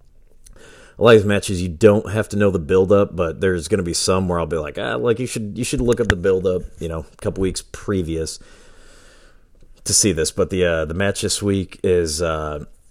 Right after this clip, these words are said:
it was at Unbreakable two thousand and five. Um, let me make sure I got that right. I'm pretty sure it was Unbreakable two thousand five. Yes, it was. Uh, A J Styles, Samoa Joe, and fucking Christopher Daniels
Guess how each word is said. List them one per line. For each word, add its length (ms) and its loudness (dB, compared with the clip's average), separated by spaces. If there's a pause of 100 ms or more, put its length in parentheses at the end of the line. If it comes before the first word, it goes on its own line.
(180)
it 120 -2
was 140 -2
at 220 -4
Unbreakable 760 0 (140)
two 460 -2
thousand 420 0
and 120 -4
five. 640 -8 (340)
Um, 520 -14 (220)
let 120 -14
me 60 -14
make 100 -16
sure 120 -16
I 40 -18
got 100 -18
that 120 -18
right. 100 -18
I'm 80 -18
pretty 200 -6
sure 100 -10
it 40 -8
was 80 -10
Unbreakable 400 -10
two 160 -6
thousand 220 -2
five. 220 -6
Yes, 160 0
it 60 -2
was. 280 -2
Uh, 400 0 (280)
A 120 4
J 120 2
Styles, 640 -2 (640)
Samoa 400 0
Joe, 460 0
and 420 -10
fucking 420 -4
Christopher 420 -4
Daniels 600 -4